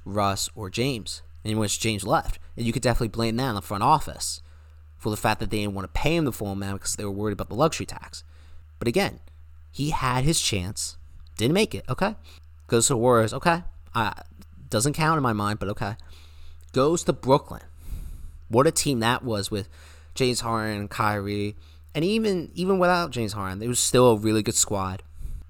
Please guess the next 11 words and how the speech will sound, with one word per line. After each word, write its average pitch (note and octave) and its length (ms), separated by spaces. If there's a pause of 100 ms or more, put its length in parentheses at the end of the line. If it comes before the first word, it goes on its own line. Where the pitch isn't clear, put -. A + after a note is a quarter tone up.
(500)
Didn't A#2+ 240
win. G#2+ 260 (640)
Didn't D3+ 400
win. A#2+ 240
Didn't C3 160
even F3+ 120
go D#3 160
to B2+ 120
the - 60
conference C#3 380
finals. - 640